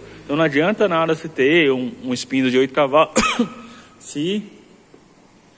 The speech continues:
toda a estrutura da máquina não vai suportar a carga mecânica exercida na máquina, entendeu? Então, a,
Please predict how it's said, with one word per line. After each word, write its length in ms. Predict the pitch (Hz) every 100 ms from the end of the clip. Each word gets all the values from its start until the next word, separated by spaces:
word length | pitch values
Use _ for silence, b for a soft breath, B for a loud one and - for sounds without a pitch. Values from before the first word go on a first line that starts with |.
| b b
toda 240 | - 190 190
a 40 |
estrutura 420 | 185 170 165 151
da 100 | 151
máquina 540 | 143 139 160 - 190 185
não 180 | 185
vai 160 | 165 165
suportar 920 | - 196 - 202 196 170 185 220 - B B B B B
a 80 | 151
carga 400 | - 147 170 185
mecânica 640 | 185 190 180 170 190 196
exercida 420 | 196 190 190 190 190
na 100 | 220
máquina, 400 | 214 175 156 117
entendeu? 380 | 107 107 156 214 - - - B B B -
Então, 500 | 127 - 147 185 - - - - - - - _ -
a, 680 | 120 117 117 113 110 110